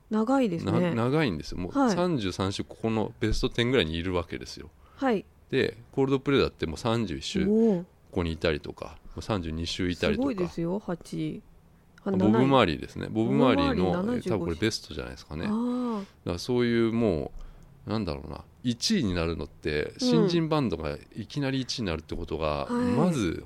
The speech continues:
Speaker 1: うんうんうん。
Speaker 2: 今もうない状態で、
Speaker 1: うん。
Speaker 2: これですから、
Speaker 1: あ、すごいことなんですね。
Speaker 2: 割と、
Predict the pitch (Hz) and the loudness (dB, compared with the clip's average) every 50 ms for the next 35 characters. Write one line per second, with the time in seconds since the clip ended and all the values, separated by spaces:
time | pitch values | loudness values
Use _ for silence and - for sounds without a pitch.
0 | - - 220 226 226 214 208 214 208 208 - 208 202 202 196 185 175 120 160 185 | -10 -4 0 0 2 2 4 4 4 4 4 4 4 4 4 2 2 2 2 2
1 | 160 107 82 78 - - 226 233 240 247 220 165 - 69 65 - - - - - | 2 2 0 -4 -2 2 4 6 6 6 6 4 2 0 -4 -6 -8 -8 -10 -12
2 | - - - - - - - - - - - - - - 98 98 98 92 95 92 | -20 -20 -20 -20 -20 -20 -20 -20 -20 -20 -20 -14 -8 -4 -2 0 0 0 0 -2
3 | 185 - - - 71 73 - - - - - - - - - - - - 196 190 | -2 -4 -8 -8 -8 -8 -8 -8 -10 -12 -14 -20 -20 -20 -20 -14 -8 -6 -2 0
4 | 208 214 220 208 208 - 180 - 185 175 170 165 104 104 113 127 127 170 165 165 | 2 2 2 2 2 -2 -6 -4 -4 -4 -4 -2 -2 -2 0 0 -2 0 4 6
5 | 139 135 131 123 - | 6 6 6 4 2